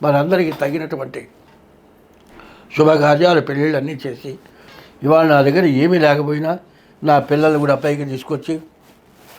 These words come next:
విద్యాబుద్ధులు నేర్పగలిగానంటే ఏ మహాతల్లి పెట్టిన అన్నమో నేను చెబుతా. అట్లాగే ఇటువంటి ధర్మకార్యం, ఈ మహారుద్రం అనేటువంటి పూజకి ఏ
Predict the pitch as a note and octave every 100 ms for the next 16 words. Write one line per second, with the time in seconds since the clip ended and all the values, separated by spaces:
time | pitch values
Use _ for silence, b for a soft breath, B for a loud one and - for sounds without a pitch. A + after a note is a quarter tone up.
0 | _ _ _ _ b b b C#3+ C#3+ F3+
1 | D3+ C#3+ D3 D3 D#3+ E3+ E3+ D#3+ D#3 D3+
2 | D3 G3+ B3+ B B B B B D3+ G3+
3 | A#3+ A#3 E3 G3+ G#3 G3 E3+ D#3+ D#3 D3
4 | E3+ D3 B2+ C3 C3 D#3+ B2+ A2 B2+ -
5 | A2+ - _ b b b b - A#3 A3+
6 | F#3 D3 D#3 - b b - F3+ A#3 A#3+
7 | G3+ D3+ A3 A3 F#3+ D3+ D3+ D3+ D3+ D3
8 | A#3 B3+ A#3 G3+ G#3 G3 F#3+ F#3 D#3+ D#3
9 | - A3+ C#4+ A3+ C#3+ C3+ - _ _ _
10 | _ _ _ _ _ _ B B B B
11 | B D#3+